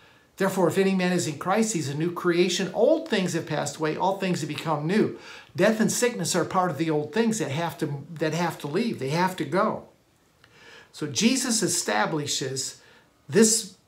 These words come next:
this realm of the unlimited, and he tells us, and I'm not gonna take time to read it 'cause my time's running out, because I still got quite a bit I wanna say. He tells us in First Corinthians fifteen twenty-six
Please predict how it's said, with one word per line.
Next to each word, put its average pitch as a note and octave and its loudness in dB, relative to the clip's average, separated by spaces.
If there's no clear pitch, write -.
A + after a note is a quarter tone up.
this F#3+ 0
realm G3 4
of D#3 0
the D#3+ 0
unlimited, D#3+ 0
and E3 -4
he D#3 -6
tells G#3 0
us, C#3+ -6
and D#3+ -4
I'm F#3 2
not F#3+ 2
gonna F3 2
take F3 0
time E3+ -2
to C#3+ -6
read D#3 2
it - -10
'cause C3 -8
my C#3+ -4
time's E3 -2
running D3+ -2
out, C#3+ 0
because B2+ -10
I C3 -8
still F#3 0
got D#3 0
quite F3+ 0
a - 2
bit D#3+ 0
I D3+ 2
wanna C#3+ -2
say. D3+ -2
He F3 -2
tells A#3 4
us E3 -4
in D#3 -2
First G3 0
Corinthians E3 -2
fifteen F#3+ -2
twenty-six F3 -2